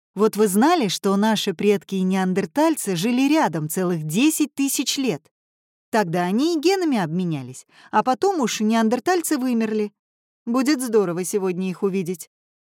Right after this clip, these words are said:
Брякнув это, Журавская в ужасе вытаращила глаза и закрыла рот рукой. «Кого?» засмеялась мама. «Неандертальцев?» «Ну да, мам».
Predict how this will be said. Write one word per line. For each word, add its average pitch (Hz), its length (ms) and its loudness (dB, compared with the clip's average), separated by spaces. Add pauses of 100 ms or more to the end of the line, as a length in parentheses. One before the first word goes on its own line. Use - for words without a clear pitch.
(120)
Брякнув 185 560 -4
это, 151 300 -8 (200)
Журавская 196 640 -2
в 165 160 -4
ужасе 220 380 -2
вытаращила 202 600 -4
глаза 185 340 -2
и 262 100 -2
закрыла 202 460 -2
рот 165 200 -8
рукой. 135 440 -14 (720)
«Кого?» 233 560 0 (160)
засмеялась 147 760 -8
мама. 117 340 -14 (380)
«Неандертальцев?» 220 960 0 (680)
«Ну 254 160 0
да, 370 180 4
мам». 170 320 -2